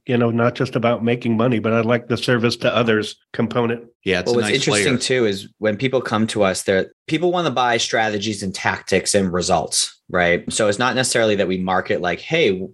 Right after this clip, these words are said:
Speaker 3: we can give away the C three list for free." That's fine with us. But people come to us for the strategies and the tactics, you know, about growing their business. And then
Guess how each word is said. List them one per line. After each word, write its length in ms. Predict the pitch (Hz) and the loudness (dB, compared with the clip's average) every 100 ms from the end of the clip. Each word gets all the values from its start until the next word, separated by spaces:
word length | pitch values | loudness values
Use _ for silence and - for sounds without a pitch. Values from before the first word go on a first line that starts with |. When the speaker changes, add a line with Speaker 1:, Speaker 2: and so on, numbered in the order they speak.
| _ - | _ -2
Speaker 3:
we 180 | 107 123 | 0 2
can 160 | 131 | 0
give 140 | 113 104 | 2 2
away 200 | 104 95 | 2 0
the 80 | |
C 180 | 87 104 | 0 -2
three 180 | - 98 | 0 0
list 200 | 95 - | 0 -2
for 120 | - | -8
free." 400 | - 90 - - _ _ | -4 -2 -2 -8 _ _
That's 180 | 87 - | 0 2
fine 260 | 92 92 | 2 2
with 140 | 80 - | 2 0
us. 240 | - - - - - - | -2 -2 -6 -12 -16 -4
But 180 | 101 - | -4 -2
people 200 | 120 123 | -2 0
come 220 | 117 107 | -2 -4
to 140 | - | 0
us 100 | 98 | -2
for 180 | - 95 | 0 -2
the 100 | 87 | -2
strategies 460 | - 92 87 85 87 | 0 2 2 -2 -8
and 100 | 85 | -8
the 40 | |
tactics, 800 | 78 90 - - 85 - - - - | 0 0 0 0 0 -2 -6 -6 0
you 140 | 90 | 2
know, 120 | 80 | 2
about 300 | 82 82 82 | 2 2 0
growing 420 | 92 92 90 90 85 | 0 2 2 0 0
their 140 | 78 | -2
business. 540 | 78 87 - 80 80 87 | 0 0 0 -4 -2 -2
And 100 | 87 | 0
then 300 | 85 85 | 0 -2